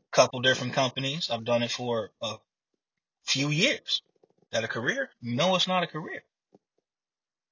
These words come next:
It's a job that pays well. It's a job that's in demand, but it's not a career. Any point in time, I could get hurt.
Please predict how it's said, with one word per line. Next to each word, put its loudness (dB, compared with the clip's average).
It's 6
a -2
job 6
that -4
pays 2
well. -12
It's -2
a -4
job 2
that's 0
in -6
demand, -4
but 0
it's -2
not 2
a 2
career. -8
Any 2
point 2
in 2
time, 4
I 4
could -6
get -2
hurt. 0